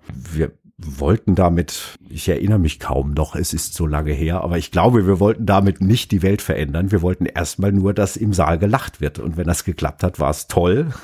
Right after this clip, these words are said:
<laughs> Und dann hat man sich für das nächste Programm, also das waren keine richtigen Programme, da, also ich glaube, maximal dreißig Minuten sind wir irgendwo aufgetreten, die aber natürlich auch erstmal gefüllt werden wollen. Und da ging's erstmal nur drum, dass die Stimmung gut ist, egal wie.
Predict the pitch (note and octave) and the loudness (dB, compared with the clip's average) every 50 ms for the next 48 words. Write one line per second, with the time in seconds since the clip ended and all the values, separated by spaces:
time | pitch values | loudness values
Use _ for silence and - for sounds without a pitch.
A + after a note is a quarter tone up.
0 | C#3 - - C#3+ - - - D3+ - - - - - - - - - _ - - | -4 -2 -2 -6 -8 -8 -12 -12 -12 -12 -12 -14 -16 -18 -20 -20 -20 _ -14 -6
1 | - A#2+ A2 - A2 G#2 G#2+ A2 - - A2+ G2+ G#2+ G#2 - - - F#2+ F2+ E2+ | -4 -2 0 2 2 2 2 2 0 0 0 0 0 -2 0 0 0 0 0 0
2 | - - F#2 F#2 G2+ - - - B2+ G#2 - _ - - G#2 G#2 F2+ - D#2+ D#2 | 2 2 2 2 2 0 0 -2 -2 -2 -2 _ -2 2 2 2 2 2 2 4
3 | D#2+ G2 G2+ - C#2 D2+ D2+ - C#2+ - - - - C2+ - - D2+ D2 C#2+ - | 4 4 4 4 2 0 0 -2 -2 -4 -6 -6 -6 -6 -2 0 0 0 2 0
4 | D#2+ D2+ - E2+ D2+ D2 - - D2 - - C2 C#2 D2+ C#2+ D2+ C#2 A1+ B1+ D2 | 0 0 0 -2 -2 -2 0 -2 -2 0 0 -2 -2 -2 -2 -2 -4 -4 -6 -6
5 | C#2+ D2 D2 C#2+ C#2+ D2 - - D2 D2 C#2 C#2 C#2 C2+ C2+ - - D#2 D2+ - | -4 -4 -6 -8 -8 -12 -10 -6 -6 -4 -4 -4 -4 -6 -8 -6 -4 -4 -4 -4
6 | - - D2+ C2+ B1+ C2+ C2+ - - _ _ _ _ - - C#2+ D#2+ E2+ - F2+ | -4 -4 -2 -2 0 -2 -2 -4 -8 _ _ _ _ -4 -2 0 0 0 0 -4
7 | - - D#2+ D2 D#2+ F2+ G#2+ - F#2+ F#2+ E2 F2+ F2+ - F2 E2+ D#2 D#2 D#2+ D#2+ | -4 -2 -2 0 0 0 2 2 2 2 2 2 0 0 0 -2 -2 -2 -4 -4
8 | D2+ D#2+ - - F2 - - - D#3+ - - G3+ E3+ - B2 A#2+ A#2 - - - | -2 0 0 0 0 -2 -4 -8 -4 0 0 0 0 0 -2 -2 -2 -6 -14 -20
9 | - - - - - - - - - B2 C#3+ G3+ F3+ C#3 C3 B2 A#2+ G#2 - B2+ | -18 -16 -16 -16 -16 -18 -18 -4 2 4 4 6 6 6 6 6 4 4 2 2
10 | G#2+ A2 - - - - G#2+ G2+ - G2+ F2+ D#2+ F2 - - G2+ G#2+ - - A#2 | 2 2 2 2 2 0 -2 -2 -2 -4 -4 -4 -4 0 0 0 2 2 2 0
11 | A#2+ B2+ C3 A2+ A#2+ B2 C#3+ F3 F#3+ E3 - _ _ _ _ _ - G#2 G2+ G#2+ | 2 2 2 2 2 2 2 0 -4 -6 -10 _ _ _ _ _ -6 -4 -4 -4
12 | G2 - - F2 D#2 G2 A2 A#2 - - - - G2+ - - A2 G2+ F#2+ G2 G2+ | -4 -2 -2 -2 0 2 2 2 2 0 -2 -2 -4 -2 -2 -2 -2 0 0 -2
13 | F#2+ - G2+ G2 G2 G2+ - - G2+ F#2 - - A#2 G#2 D#2+ C#2+ B1+ C2 C#2 C2+ | -2 -4 -4 -2 -2 -4 -2 -4 -4 -4 -2 0 0 0 0 -2 -4 -8 -10 -10
14 | - - - - - - C#2 E2 D#2+ D#2 E2 D#2+ D#2 A#2 B2 F#2+ D2+ | -10 -10 -10 -10 -12 -6 -4 -2 0 0 0 2 2 2 2 2 0